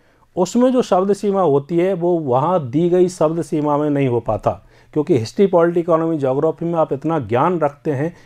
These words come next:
कि उसको निर्धारित समय अवधि में और निर्धारित शब्दों में समेटना एक दुष्कर कार्य होता है। स्ट्रेस मैनेज करना, टाइम मैनेज करना, उन सब चीज़ों के लिए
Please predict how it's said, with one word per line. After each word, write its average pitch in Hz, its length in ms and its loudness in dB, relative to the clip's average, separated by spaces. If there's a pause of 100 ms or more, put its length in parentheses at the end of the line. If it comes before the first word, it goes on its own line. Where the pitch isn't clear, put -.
(140)
कि 165 120 -2 (240)
उसको 175 380 2
निर्धारित 135 640 2
समय 156 280 0
अवधि 160 320 2
में 185 160 -2 (500)
और 165 260 4
निर्धारित 147 760 2 (480)
शब्दों 175 460 2
में 214 120 2
समेटना 175 580 0
एक 151 240 -6
दुष्कर 160 360 -2
कार्य 139 300 2
होता 113 360 -2
है। 98 160 -8 (840)
स्ट्रेस 196 600 0
मैनेज 170 400 2
करना, 147 500 0 (260)
टाइम 185 260 2
मैनेज 165 460 0
करना, 143 540 0 (520)
उन 180 180 2
सब 185 340 -2
चीज़ों 180 300 0
के 170 140 -4
लिए 170 300 0